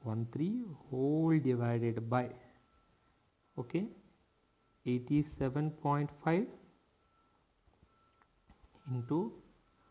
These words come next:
one oh eight point three three plus sixty-six point six seven minus B is twenty-five,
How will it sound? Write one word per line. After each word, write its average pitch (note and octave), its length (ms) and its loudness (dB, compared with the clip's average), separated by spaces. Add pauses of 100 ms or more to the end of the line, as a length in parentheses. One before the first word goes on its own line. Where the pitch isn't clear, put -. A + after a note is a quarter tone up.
(360)
one A2+ 260 -2
oh C3 200 0 (200)
eight C3+ 400 0
point C3+ 400 0 (140)
three C3+ 160 4
three E3 320 -2 (800)
plus B2+ 160 2 (140)
sixty-six - 720 -4
point C3 360 0 (140)
six - 160 -6 (260)
seven D#3+ 380 0 (800)
minus C3+ 540 2 (1120)
B C3 300 6
is B2+ 160 -4
twenty-five, B2+ 720 2